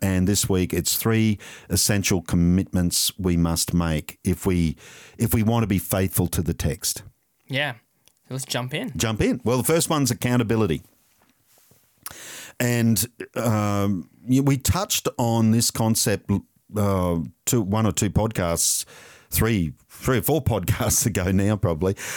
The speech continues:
Speaker 1: Um, we touched on this concept with needing to recognise that the writers were inspired.
Speaker 2: Mm.
Speaker 1: And so we need to be very careful about wrestling their words out of context.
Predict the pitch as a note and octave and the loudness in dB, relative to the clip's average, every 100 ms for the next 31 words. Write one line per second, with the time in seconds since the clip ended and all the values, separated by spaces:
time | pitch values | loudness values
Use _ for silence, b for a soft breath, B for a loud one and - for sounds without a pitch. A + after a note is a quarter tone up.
0 | B B - G2+ G2+ G2+ F#2+ E2+ B B | B B -4 -2 0 2 2 0 B B
1 | A#2+ A2+ D#3 - C#3 G#2+ F#2+ - G#2 A2 | -2 0 -2 0 0 2 2 0 0 0
2 | - F2 - F#2+ F#2 E2+ - - F#2 A2 | 0 -2 -2 0 0 -2 -10 -2 2 2
3 | A#2+ A#2 G#2+ F#2 G2+ F2 G2 A2 A2 F#2+ | 2 2 2 2 0 2 0 0 0 0
4 | F2 F2 E2 G2+ F#2 G2 F2+ G2+ A2+ C3 | 2 0 0 0 0 0 2 2 0 0
5 | B2 F2+ G#2+ F#2+ F2+ E2+ - F#2 F#2+ F#2 | 0 0 2 2 2 0 -2 -2 0 -2
6 | F2+ - B B B B C#3+ A#2+ G#2 - | -4 -8 B B B B -4 -2 0 0
7 | A2+ G#2 A2+ A#2+ A2 A2+ A#2+ B2 A2 G2+ | 2 2 2 4 4 4 2 2 0 0
8 | A2 G#2 F2 G2+ G2 - F2+ D2+ F2+ F2 | 2 0 0 0 0 0 0 2 2 0
9 | F2 F2 F#2+ - F#2+ F2 F2 F2 E2+ D#2+ | 0 0 0 0 0 2 2 2 0 0
10 | F2 F2 D2+ F2 D#2+ D#2+ E2 E2 D#2 - | 2 2 0 0 0 -2 -4 -4 -6 -8
11 | - | -10